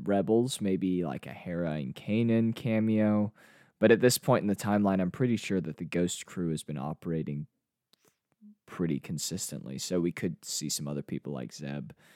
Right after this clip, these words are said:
Sabine, Ezra. I don't know. I know this season one wasn't much for cameos.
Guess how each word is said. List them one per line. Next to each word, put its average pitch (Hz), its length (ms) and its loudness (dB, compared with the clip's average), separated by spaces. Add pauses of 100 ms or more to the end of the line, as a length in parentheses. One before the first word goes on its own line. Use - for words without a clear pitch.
(140)
Sabine, 69 640 -6
Ezra. 65 480 -10 (560)
I 107 100 8
don't 120 160 6
know. 104 200 6
I 104 100 4
know 120 160 8
this 117 200 4
season 110 400 0
one 107 160 4
wasn't 101 260 0
much 98 180 -4
for 101 80 -6
cameos. 98 760 0